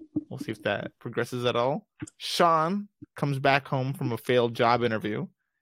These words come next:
Alice invites him out to ice cream, but he hesitates, and she realizes, you know, she kind of doesn't take it very well.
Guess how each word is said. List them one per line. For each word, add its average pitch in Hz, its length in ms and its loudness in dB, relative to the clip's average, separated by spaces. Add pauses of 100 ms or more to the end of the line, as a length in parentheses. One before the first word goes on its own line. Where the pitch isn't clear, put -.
(340)
Alice 180 280 0
invites 143 340 2
him 135 80 0
out 135 160 2
to - 80 0
ice 135 160 2
cream, 123 240 -6
but 131 140 -2
he 135 60 0
hesitates, 127 880 -4
and - 280 -10 (260)
she - 220 2
realizes, 147 420 6
you 110 60 -6
know, - 60 -4
she - 120 -10
kind 120 220 -10
of - 60 -10 (280)
doesn't 127 220 0
take 131 180 0
it 120 80 2
very 123 220 6
well. 117 360 2